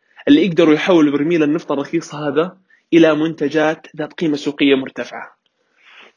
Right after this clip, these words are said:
طيب، أوكي، واحد يقول: "كيف مثلًا أعرف إنه هذا التخصص مناسب لي أنا كطالب؟" جميل، قبل كل شيء لازم يكون عندك شغف حول القضية اللي أنت قاعد تحلها. ترى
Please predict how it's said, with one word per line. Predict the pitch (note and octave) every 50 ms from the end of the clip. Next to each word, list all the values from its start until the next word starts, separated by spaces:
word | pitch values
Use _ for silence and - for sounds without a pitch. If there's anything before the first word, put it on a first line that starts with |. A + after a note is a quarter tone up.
| _ _
طيب، | - G3 E3 C3 A#2 - _ _ _ _ _ _ _ _ _ _ - -
أوكي، | - F#3+ - F#3
واحد | E3+ F#3 F3+ - E3+ D#3
يقول: | D#3+ D#3 F3 E3+ D#3 -
"كيف | - A#3+ B3 A3+ - G#3
مثلًا | G3+ F#3 - E3 D#3+ - -
أعرف | G#3 G3 F3 F3+ F3+ F3 E3+
إنه | D#3+ D#3 D#3 E3+
هذا | D3+
التخصص | C#3+ - - - E3+ - D#3 D3+ -
مناسب | D3 C#3 C#3 C3+ C3 - - A#2+ -
لي | B2 A2+ F2+ - - - _ _ _ _ _ _ _ _ _ _ _ _ _ _ _ - -
أنا | C#3 C3+
كطالب؟" | - C#3 - - G#2+ - A#2 A#2 - - - _ _ _ _ _ _ _ _ _ _ - - - - - - _ _ _ _ _ _ -
جميل، | G#3 B3+ B3 F3 - - - - _ - D#3+
قبل | B3+ C#4+ E4 C#4+ A#3+
كل | - D4+ C#4+
شيء | - - - F#3+ G3+ A3 G#3
لازم | F#3+ G#3+ B3 B3+ B3+ B3 A#3+ G#3 F3+ A3 A#3+ A#3+ A3+ - _ _ _ _ _ _ _ _
يكون | D#3+ - - - G3 G3+ G3+ G3+ F#3+ E3
عندك | E3 F#3 F#3 E3 E3 E3
شغف | E3 - - F3+ E3 E3+ F3+ F3
حول | - - E3+ E3 D#3 D#3+
القضية | D3+ C#3+ - _ _ _ _ - E3+ D#3+ F#3+ G3+ E3 D#3
اللي | D3+ D#3
أنت | D#3 D#3 D#3 C3
قاعد | A#2+ A#2+ C#3
تحلها. | - - - - F3 D3 C#3+
ترى | C#3+ - C3+ C3 C#3 C#3+ C#3+